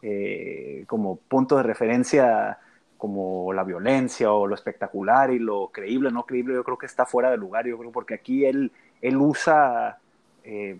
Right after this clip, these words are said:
los, los, los géneros como una mera excusa para explorar las relaciones, es lo que he notado yo en,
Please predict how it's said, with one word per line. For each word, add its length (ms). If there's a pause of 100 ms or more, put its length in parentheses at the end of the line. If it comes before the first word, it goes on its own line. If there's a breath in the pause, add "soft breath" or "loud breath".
(100)
los, 340
los, 300
los 540
géneros 420
como 220
una 140
mera 160
excusa 440
para 420
explorar 560
las 120
relaciones, 640
es 100
lo 80
que 100
he 40
notado 300
yo 120
en, 160